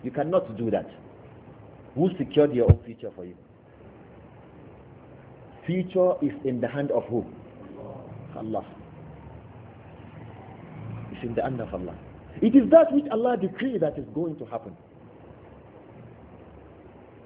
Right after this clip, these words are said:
It is that which Allah, because these children, these children, Allah subhanahu, all, each and every individual that you see that breathes comes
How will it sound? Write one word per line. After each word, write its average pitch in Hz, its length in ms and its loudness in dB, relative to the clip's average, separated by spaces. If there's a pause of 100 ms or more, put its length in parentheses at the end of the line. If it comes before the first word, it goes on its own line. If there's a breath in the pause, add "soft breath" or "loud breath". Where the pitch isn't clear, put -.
(480)
It 196 100 -2
is 208 140 2
that 320 180 10
which 262 160 -2
Allah, 196 160 4 (160 loud breath)
because 330 220 2 (200)
these 294 240 6 (120)
children, 247 400 0 (1400)
these 240 220 2
children, 185 340 2 (1900)
Allah 165 280 6 (100)
subhanahu, 180 280 -2 (180)
all, 240 420 6 (140)
each 226 240 -2
and 175 220 2
every 185 360 2
individual 160 520 0
that 123 260 -2
you 113 120 -6 (120)
see 147 180 -4 (720)
that - 300 -4
breathes 165 200 2 (880)
comes 170 220 0